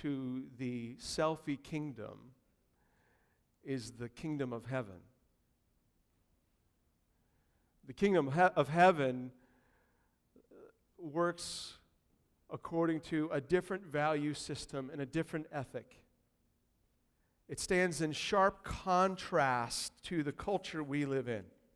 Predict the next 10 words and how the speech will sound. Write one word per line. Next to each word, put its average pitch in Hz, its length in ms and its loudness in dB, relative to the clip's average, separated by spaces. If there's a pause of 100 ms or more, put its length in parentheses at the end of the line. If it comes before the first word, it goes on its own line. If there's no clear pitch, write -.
(1700)
The 147 80 -10
kingdom 196 340 6
of 185 120 8
heaven 190 520 10 (3250)
is 165 180 6
the 180 160 6
active 208 600 6
reign 196 320 8
of 170 160 2
Jesus. 139 960 -2